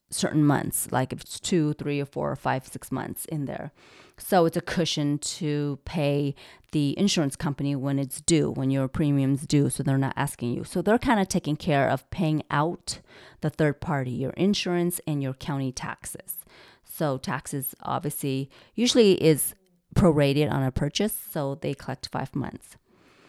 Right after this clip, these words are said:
Okay, so box H is just other fees, if there's any miscellaneous. Um, and everything else, box I and J, is just total cost.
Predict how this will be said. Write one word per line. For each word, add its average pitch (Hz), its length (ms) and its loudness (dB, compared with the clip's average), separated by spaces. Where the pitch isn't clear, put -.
Okay, - 300 -4
so - 480 0
box - 460 -4
H - 600 -4
is 147 420 -6
just - 280 -8
other 117 240 -4
fees, 135 420 -6
if 135 120 -8
there's 139 240 -6
any 143 320 -4
miscellaneous. 139 1000 -6
Um, 208 640 -4
and 220 140 -4
everything 247 400 -2
else, 175 260 0
box - 340 -4
I 160 280 -2
and 165 260 -2
J, 147 400 -4
is 147 120 -6
just - 280 -10
total 147 300 -4
cost. - 680 -8